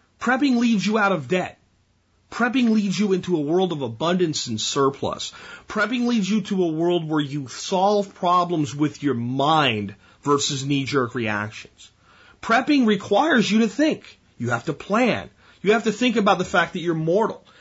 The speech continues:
You have to think about that your life is finite. You can't survive forever. Eventually,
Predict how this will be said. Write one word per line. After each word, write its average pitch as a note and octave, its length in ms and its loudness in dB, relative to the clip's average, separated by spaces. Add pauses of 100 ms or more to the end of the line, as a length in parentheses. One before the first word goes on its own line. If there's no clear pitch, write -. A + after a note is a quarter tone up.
(180)
You F3 120 0
have F#3 80 0
to F#3+ 60 -2
think F#3+ 200 2
about F3 240 0
that E3+ 80 -8
your E3+ 180 0
life D#3 520 2
is D#3 180 -2
finite. F#3+ 680 -4 (1000)
You D#3+ 140 -2
can't C#4 320 0
survive G#3+ 680 2
forever. G3 420 0
Eventually, G#3+ 960 0